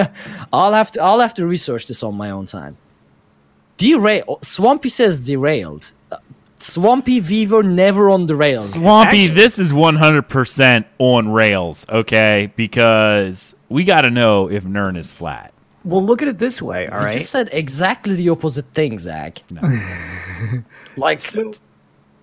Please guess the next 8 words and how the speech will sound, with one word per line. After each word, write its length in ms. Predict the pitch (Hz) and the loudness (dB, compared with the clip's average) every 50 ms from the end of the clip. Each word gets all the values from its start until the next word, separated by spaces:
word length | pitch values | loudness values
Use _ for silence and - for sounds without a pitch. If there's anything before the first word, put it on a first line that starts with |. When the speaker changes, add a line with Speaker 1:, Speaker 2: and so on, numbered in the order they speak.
| _ | _
Speaker 3:
a 100 | - - 190 220 226 208 | -6 -4 -2 -2 -2 -2
minute. 140 | 151 - - - - - _ _ _ - - _ _ _ - 226 | -4 -8 -14 -18 -20 -20 _ _ _ -20 -20 _ _ _ -16 -10
Way 280 | 165 147 180 233 311 | -2 0 0 0 0
shrines 380 | 339 277 - 330 285 269 247 214 | -2 -4 -8 -8 -8 -8 -8 -8
let 140 | 214 196 196 | -8 -6 -6
you 80 | 170 | -8
travel 480 | 127 - - 147 151 - 123 127 120 117 | -8 -8 -6 -6 -6 -6 -6 -8 -8 -8
around. 440 | 107 104 98 87 82 - - - | -8 -8 -10 -12 -14 -18 -20 -20